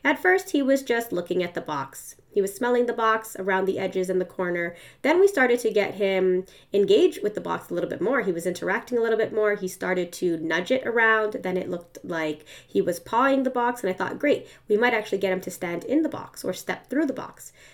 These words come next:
Um, so he was moving the box with his nose and he was pawing the box and moving it. And then we started to get a behavior where his body was getting closer and his head was actually going into the box.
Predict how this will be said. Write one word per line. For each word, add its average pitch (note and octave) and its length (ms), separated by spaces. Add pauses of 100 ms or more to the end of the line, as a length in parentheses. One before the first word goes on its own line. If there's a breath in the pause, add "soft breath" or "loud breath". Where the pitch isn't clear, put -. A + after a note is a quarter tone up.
(160 loud breath)
Um, F#3 380
so A#3 220
he A3+ 120
was F#3+ 240 (240)
moving E4+ 300
the D#4+ 80
box C#4+ 260
with B3+ 120
his A3+ 120
nose G3 360
and F#3+ 200
he F#3+ 100
was F3+ 320 (320 soft breath)
pawing C#4+ 360
the F#3+ 60
box - 360
and G3 180
moving G3 320
it. - 260 (340 loud breath)
And C4 160
then F#4 100
we B4 220
started D4+ 340
to C#4+ 100
get A3 340
a A3 60
behavior F#3+ 580
where F3+ 300 (200 loud breath)
his G#3 260
body G3+ 420
was F3+ 160
getting F#3+ 240
closer F3 320
and G3 160
his F#3+ 160
head F#4+ 240
was A3+ 160
actually F3 300
going F3+ 260
into F3+ 160
the F3+ 80
box. - 300